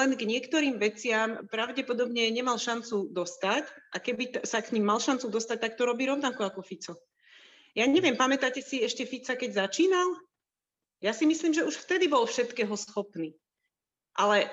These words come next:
vtedy sa mu ešte darilo pôsobiť, e, najmä na niektorých voličov, ako že je taký mladý, nádejný, em,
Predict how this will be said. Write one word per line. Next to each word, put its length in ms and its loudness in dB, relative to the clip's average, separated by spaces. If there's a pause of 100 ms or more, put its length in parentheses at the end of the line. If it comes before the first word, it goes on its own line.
(360)
vtedy 320 -2
sa 240 0
mu 80 6
ešte 160 -2
darilo 320 2
pôsobiť, 720 -2
e, 320 -4
najmä 240 -2
na 160 -2
niektorých 400 -6
voličov, 560 -2
ako 320 -4
že 160 2
je 80 0
taký 240 -4
mladý, 480 0
nádejný, 960 0 (320)
em, 480 2